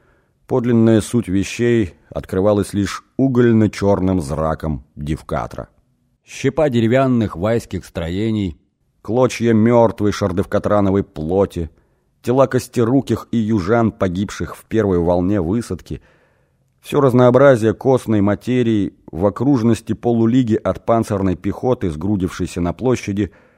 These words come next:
пришло в движение, ибо на неживое распространялась власть тонких тканей изменения Девкатра. Пришло в движение и поднялось стеной вокруг обреченного десанта.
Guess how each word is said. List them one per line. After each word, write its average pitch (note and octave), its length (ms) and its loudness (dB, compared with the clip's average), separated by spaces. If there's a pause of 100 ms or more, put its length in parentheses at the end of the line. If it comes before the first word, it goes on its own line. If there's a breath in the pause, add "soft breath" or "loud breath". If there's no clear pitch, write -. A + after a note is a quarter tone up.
(280 soft breath)
пришло C#3 340 2
в A#2+ 80 2
движение, G#2+ 760 0 (400)
ибо G#2+ 200 4
на B2+ 60 6
неживое B2 520 4
распространялась G#2 880 -2
власть G2 420 -2
тонких G2 420 -2
тканей G#2 480 0 (140)
изменения F#2 600 2
Девкатра. F2 640 -4 (720 soft breath)
Пришло F#2 320 -2
в D#2+ 60 -2
движение G#2 640 2
и A2 100 -2
поднялось B2 480 2
стеной A2 800 2 (180)
вокруг G#2 500 -2
обреченного D#2+ 720 -2
десанта. D2+ 640 -8